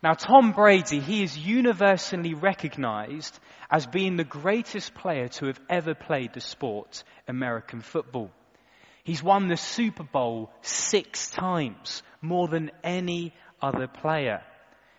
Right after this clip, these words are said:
Now you would think someone that talented would have been spotted early on in his career. Well, do you know, in American football, they have a bit of a, a funny way of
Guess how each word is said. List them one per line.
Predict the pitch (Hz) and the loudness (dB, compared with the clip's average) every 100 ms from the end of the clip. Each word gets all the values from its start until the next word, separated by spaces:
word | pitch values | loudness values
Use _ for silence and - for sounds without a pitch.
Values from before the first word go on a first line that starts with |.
| _ _ _ | _ _ _
Now | - | -2
you | 180 208 | 2 2
would | 214 | 0
think | - 311 277 156 | 0 4 4 2
someone | - - 208 190 185 156 | -6 0 2 2 0 2
that | 220 220 - | 2 2 -2
talented | - - 196 156 139 - 92 127 - - _ _ _ _ - | -4 0 2 0 -4 -8 -8 -10 -12 -14 _ _ _ _ -6
would | 151 | -4
have | 151 | -2
been | 160 156 | -4 -6
spotted | - - 190 - 139 120 - | -6 -2 -2 -2 -6 -6 -6
early | 147 143 131 139 | -4 -2 -2 -4
on | 117 92 92 _ _ _ _ _ | -6 -8 -18 _ _ _ _ _
in | 135 | -8
his | 127 135 - | -6 -8 -10
career. | - 135 131 120 104 101 _ _ _ _ _ _ _ _ _ - - - - | -10 -6 -4 -2 -4 -10 _ _ _ _ _ _ _ _ _ -20 -20 -20 -8
Well, | 151 | -4
do | 202 | 0
you | |
know, | 208 | 2
in | |
American | 185 220 226 202 175 | 4 4 4 0 -6
football, | 156 208 - 120 | -2 -2 -2 -2
they | 131 | 0
have | 170 | 0
a | 151 | 0
bit | 151 | -2
of | 139 | 0
a, | 139 131 | 2 0
a | - | -2
funny | - - 180 151 | -4 -2 -2 -4
way | 139 165 131 | 0 0 0
of | 117 | -4